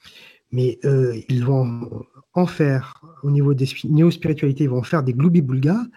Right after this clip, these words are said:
et Rudolf Steiner ne va pas être en reste. Même si, encore une fois, pour l'époque,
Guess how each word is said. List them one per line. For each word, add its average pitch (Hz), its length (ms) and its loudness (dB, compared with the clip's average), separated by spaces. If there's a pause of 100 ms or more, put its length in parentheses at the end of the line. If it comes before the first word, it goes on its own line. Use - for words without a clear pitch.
(340)
et 147 80 0
Rudolf 143 240 2
Steiner 175 340 2 (160)
ne 143 100 2
va 143 120 2
pas 190 140 2
être 196 180 -2
en 151 100 4
reste. - 400 -2 (120)
Même 190 220 2
si, 233 520 2 (540)
encore 143 220 -2
une 131 100 0
fois, 220 420 -4
pour 151 120 0
l'époque, 208 560 0